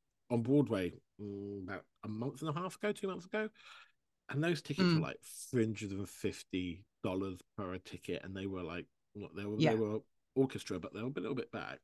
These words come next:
Speaker 1: but still three hundred fifty for a ticket.
Speaker 2: It's
Speaker 1: It's
Speaker 2: insane.
Speaker 1: it's, it's insane for, like, two hours worth of entertainment. It is
Speaker 2: Yeah.
Speaker 1: ridiculous. Black, do you know how many seats the Apollo Theatre had where you worked when you were working with Wicked?
Speaker 2: It,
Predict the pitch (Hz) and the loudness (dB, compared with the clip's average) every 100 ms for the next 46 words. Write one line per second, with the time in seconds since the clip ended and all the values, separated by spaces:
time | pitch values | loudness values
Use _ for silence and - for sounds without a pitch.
0 | - - - 170 - 196 156 170 151 135 | -10 -10 -6 -8 -2 -2 -2 -4 0 0
1 | 113 - - - - 117 - 139 - - | 0 -4 -20 -14 -10 -6 -4 -4 -4 0
2 | 156 156 139 135 - 123 - 131 151 - | 2 4 4 4 -2 -8 -6 -4 -4 0
3 | 156 131 101 127 110 - _ - - 131 | 2 4 2 0 0 -2 _ -10 0 2
4 | 117 107 117 104 117 104 101 107 98 73 | 4 2 0 -2 -2 -4 -2 0 0 -2
5 | - - - - _ _ _ 127 120 - | -12 -16 -20 -20 _ _ _ 4 4 10
6 | 143 135 117 120 113 - - 67 64 _ | 12 12 8 6 4 2 -2 -4 -6 _
7 | - 185 113 - - 185 233 226 233 214 | 10 10 10 2 4 8 8 8 8 8
8 | 196 - 170 135 131 147 131 120 151 135 | 6 6 4 4 4 6 6 6 6 6
9 | 127 95 104 - 101 107 104 104 - 95 | 4 -2 -2 0 4 4 4 0 -4 -6
10 | 95 98 101 98 95 107 95 107 - - | -4 -2 -2 -4 -6 -4 -4 -4 -6 -10
11 | - _ _ _ 277 - | -16 _ _ _ 10 10